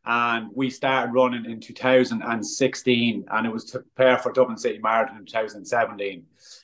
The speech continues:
Um, now we started running just to raise money for, um, a wheelchair accessible bus for a respite care home in Navan that Alana attended. And, you know, it was really just to give back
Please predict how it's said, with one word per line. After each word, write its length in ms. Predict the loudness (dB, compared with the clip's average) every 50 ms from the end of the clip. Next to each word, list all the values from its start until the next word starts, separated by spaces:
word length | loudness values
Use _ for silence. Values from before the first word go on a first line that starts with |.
| _ 0
Um, 500 | 2 4 4 4 2 0 -2 -6 -10 -12 _ _ _ _ _ _ _ _ _ _ _ _ -16 -10 -2
now 140 | 2 4 4
we 60 | 4
started 340 | 6 4 4 4 4 4 4
running 280 | 4 4 4 2 0 0
just 200 | -2 -4 -2 0
to 60 | 0
raise 300 | 2 4 4 2 0 -2
money 320 | -4 -2 -2 -2 -4 -6
for, 540 | -6 -2 -2 0 0 0 -2 -2 -4 -4 -6 _ _ _ -20 -20 _ _ _ _ -6
um, 580 | -4 -2 -2 -2 -4 -4 -6 -6 -8 -10 -10 _ -4
a 80 | -2
wheelchair 400 | 2 4 4 4 4 4 4 4
accessible 480 | 4 4 2 0 0 0 0 -4 -2 4
bus 300 | 6 6 6 6 2 0
for 160 | 2 2 2
a 40 | 4
respite 580 | 4 0 0 -2 -4 -6 -4 -4 -4 -4 -4 -6
care 260 | -4 -2 -2 -2 0
home 260 | -2 -4 -4 -6 -12
in 80 | -10 -4
Navan 320 | -2 0 0 0 -2 -4
that 180 | -6 -6 -6 -4
Alana 360 | -4 -4 -4 -4 -4 -8 -10
attended. 480 | -10 -8 -6 -6 -6 -6 -8 -10 -10 _ _ _ _ _ _ _ _ _ -4
And, 500 | 0 2 2 4 2 2 0 -2 -4 -6 -8 -10 -14 _ _ _ _ _ _ _ _ _ _ _ _ _ _ _ _ _ 2
you 80 | 4 6
know, 140 | 6 8 8
it 40 |
was 140 | 8 8 8
really 220 | 8 6 6 6 4
just 180 | 2 2 2
to 60 | 2
give 200 | 0 0 0 4
back 300 | 6 6 6 6 6 2